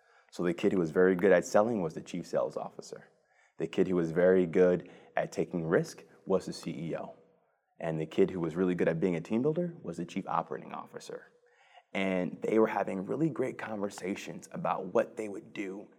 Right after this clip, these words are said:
to build this business. And the business idea they had was to create a lawn care business for their neighborhood in the east side of the city. And they thought that by doing this, not only would they help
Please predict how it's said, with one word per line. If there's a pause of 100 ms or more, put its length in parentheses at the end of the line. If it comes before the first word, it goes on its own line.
to
build
this
business. (540)
And
the
business
idea
they
had
was
to
create (340)
a
lawn
care
business
for
their
neighborhood
in
the
east
side
of
the
city. (920)
And
they
thought
that
by
doing
this,
not
only
would
they
help